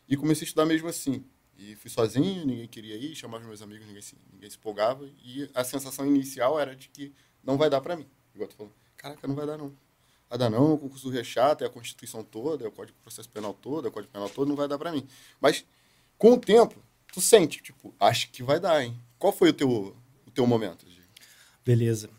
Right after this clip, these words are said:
Speaker 2: É, por, por ser um curso presencial, né, você tem referências.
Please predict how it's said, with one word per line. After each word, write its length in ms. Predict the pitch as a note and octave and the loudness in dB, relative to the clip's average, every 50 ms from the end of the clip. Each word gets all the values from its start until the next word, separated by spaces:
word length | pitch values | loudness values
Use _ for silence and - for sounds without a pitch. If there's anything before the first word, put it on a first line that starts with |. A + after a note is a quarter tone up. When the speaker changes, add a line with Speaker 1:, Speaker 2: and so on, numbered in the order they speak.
| _ - - | _ -20 -16
Speaker 2:
É, 260 | B2 A#2 A#2 A#2 A#2 | -14 -12 -10 -10 -6
por, 200 | - - F3 E3+ | 2 4 4 4
por 180 | - - G#3 G#3+ | 6 6 6 6
ser 160 | - - G#3 | 8 8 6
um 80 | G3+ F#3 | 6 6
curso 320 | - F3 D#3 - - - | 4 2 0 0 -4 -8
presencial, 840 | - - C3+ C3+ A#2+ C3 C#3 C3 - - - A#2 A#2+ C#3+ D3+ C3 - _ _ _ | -4 -2 0 0 0 -2 -4 -4 -4 -4 -4 -2 -2 -2 -2 -4 -10 _ _ _
né, 100 | A#2 A#2+ B2 A#2+ _ _ _ _ _ _ _ - - - - - _ - _ _ _ | -20 -20 -20 _ _ _ _ _ _ _ _ -20 -20 -20 -20 -20 _ -20 _ _ _
você 200 | - - - D3 | -4 0 0 2
tem 160 | - D#3 D3+ | 6 8 8
referências. 1000 | D3 E3 E3+ E3+ - G3 F3 C3+ C#3 D#3 D#3+ C#3+ B2 - - - - - - | 8 8 6 6 8 8 10 12 12 12 12 10 8 4 0 -4 -8 -10 -10